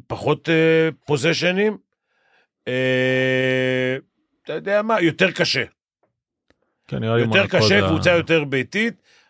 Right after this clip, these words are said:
Speaker 1: אבל, אה, בוא נגיד שאם מכבי תסיים חמ-, אה, חמישית, לא משנה אם רביעית תסיים מונקו או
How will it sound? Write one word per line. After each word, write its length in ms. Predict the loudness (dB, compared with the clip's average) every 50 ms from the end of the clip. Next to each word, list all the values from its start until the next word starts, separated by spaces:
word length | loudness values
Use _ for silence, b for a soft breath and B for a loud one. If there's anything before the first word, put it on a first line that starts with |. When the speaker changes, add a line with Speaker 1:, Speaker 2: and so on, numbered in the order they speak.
| b b 0
Speaker 1:
אבל, 540 | 2 2 2 2 2 2 4 2 2 0 -2 -2
אה, 200 | -2 -2 -4 0
בוא 140 | 0 0
נגיד 220 | 0 0 -2 -4 -4
שאם 160 | -4 -2 -2
מכבי 340 | -2 0 0 0 0 0 -2
תסיים 320 | 0 0 2 2 2 2 0 -4 -8 -14 _ _ _ _ _ _ _ -14
חמ-, 440 | -4 -2 -2 0 0 -4 -4 -2 -2
אה, 160 | 0 0 0 0
חמישית, 680 | -2 -2 -4 -2 -4 -4 -2 0 0 0 -2 -6 b b b b b b b b b b b _ _ _ _ _
לא 140 | 0 0 0
משנה 280 | 2 2 2 2 2 2 0 0 -6 -14 _ _
אם 140 | -2 -2 -2 -4 -6 -6 -2
רביעית 760 | -2 -2 -2 0 0 -2 -2 0 0 0 0 0 -2 -8 -8
תסיים 440 | -6 -4 0 2 2 4 4 2 2
מונקו 800 | 0 -2 -2 -2 -2 -2 -6 -6 -4 -2 2 2 2 2 0 -4 _ _ _ _ _ _ _ _ _ _ -2
או 300 | 2 2 2 2 0